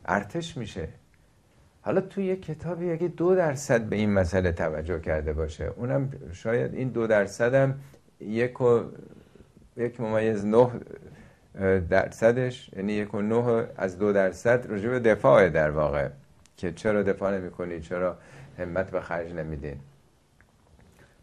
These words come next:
آیا این انصافه که اون وقت آدم بگین کتاب مثلاً راجع به جنگ، قتال، نادیده بگیره بقیه مسائل رو؟ یعنی تنها کسانی که از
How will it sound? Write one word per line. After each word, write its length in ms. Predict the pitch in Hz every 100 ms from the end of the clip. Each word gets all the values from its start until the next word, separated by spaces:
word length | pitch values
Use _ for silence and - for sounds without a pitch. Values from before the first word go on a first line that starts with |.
| _ -
آیا 240 | 139 165
این 420 | 160 - 139 147
انصافه 480 | 107 101 123 123 104
که 180 | - 95
اون 240 | 92 87
وقت 240 | 90 92 95
آدم 240 | 92 95
بگین 260 | 95 95 95
کتاب 340 | 82 80 87
مثلاً 380 | 87 82 80 82
راجع 300 | 82 78 78
به 140 | 82
جنگ، 360 | 80 80 87 85
قتال، 640 | 82 78 - 87 80 76
نادیده 480 | 82 80 82 82 85
بگیره 600 | 80 80 78 73 73 71 69 -
بقیه 420 | 78 76 80 82 80
مسائل 580 | 78 73 - 71 76
رو؟ 200 | 76 73 76 _ _ _ _ _ _ _ _ _ _ -
یعنی 200 | 92 143
تنها 560 | 151 131 123 123 147 151
کسانی 500 | 151 123 - 127 123
که 340 | 135 127 127
از 260 | - 101 87